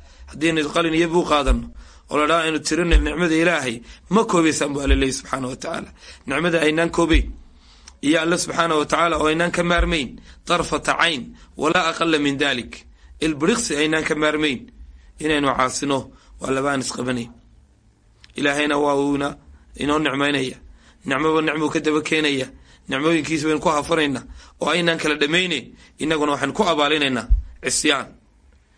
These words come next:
iyo caasinimo iyo dhaga adeyg iyo amar diiddo, oo wax aad iyo aad u kala fog. Ilaahay subxaanahu wa tacaala markaa qofka muslimka intuu ka baqo inuu acmaashiisa muraaqabeeyo,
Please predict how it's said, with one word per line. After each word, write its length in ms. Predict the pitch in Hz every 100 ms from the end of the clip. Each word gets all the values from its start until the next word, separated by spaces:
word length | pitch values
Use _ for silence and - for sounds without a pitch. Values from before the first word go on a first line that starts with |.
| _ -
iyo 160 | 135
caasinimo 540 | 135 131 - 139 147 - - _ - -
iyo 100 | - 143
dhaga 220 | 139 139 135
adeyg 300 | 156 135 - - - - -
iyo 100 | 143 139
amar 200 | 143 139
diiddo, 320 | 127 170 131 - - _ _ -
oo 60 |
wax 100 | 131 160
aad 260 | 160 139
iyo 140 | 139 131
aad 100 | 131
u 40 | 131
kala 220 | 123 123
fog. 220 | - - - _ _ _ - -
Ilaahay 240 | 143 151 139
subxaanahu 360 | 147 139 139
wa 40 | 131
tacaala 320 | - 139 135
markaa 340 | 147 - 147 151 - -
qofka 220 | - 143
muslimka 360 | 160 185 156 151
intuu 200 | 175 151
ka 80 | 190
baqo 260 | 151 139 135 - - -
inuu 140 | 147 151
acmaashiisa 480 | 135 151 143 139 127
muraaqabeeyo, 640 | 135 135 120 127 127 131